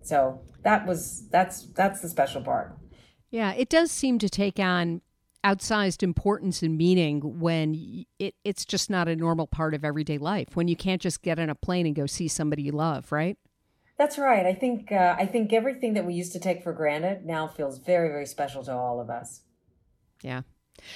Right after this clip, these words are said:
Speaker 2: Well, let's turn to the question of the week. We had someone write in and ask how often credit card companies report your payments to a credit reporting bureau. And given that you've worked for some of the biggest banks in your career,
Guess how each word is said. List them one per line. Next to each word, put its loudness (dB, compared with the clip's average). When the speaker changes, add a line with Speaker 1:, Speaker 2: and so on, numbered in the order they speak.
Speaker 2:
Well, 2
let's 2
turn 0
to 2
the -4
question -2
of 0
the 0
week. -2
We 4
had 0
someone 2
write 4
in 2
and 0
ask -2
how 0
often 0
credit 0
card -2
companies 0
report -2
your -2
payments 0
to 0
a -6
credit 0
reporting -2
bureau. 0
And 2
given 4
that 2
you've 2
worked -2
for 0
some 2
of 2
the -2
biggest 0
banks -2
in -2
your -2
career, 0